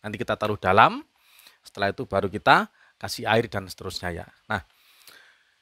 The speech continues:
kita lubangi ini. Saya beri tanda sudah. Kemudian dikasih kipas ya. Nah, kipas, kemudian depannya nanti dikasih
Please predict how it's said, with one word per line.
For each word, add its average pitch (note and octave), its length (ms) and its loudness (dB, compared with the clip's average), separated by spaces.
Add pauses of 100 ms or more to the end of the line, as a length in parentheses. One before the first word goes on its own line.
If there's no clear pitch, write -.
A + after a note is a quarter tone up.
kita - 160 2
lubangi D#3 560 4
ini. F3 100 -2 (1700)
Saya A2+ 160 -4
beri A2+ 160 -4
tanda A#2+ 400 4
sudah. C3 240 -2 (400)
Kemudian A#2 400 -6
dikasih A#2 320 -2
kipas - 640 -2 (400)
ya. G2+ 240 -10 (800)
Nah, - 80 -14
kipas, G#2 480 2
kemudian A2 400 -6
depannya A2 400 -4
nanti G#2+ 240 -4
dikasih A2+ 560 0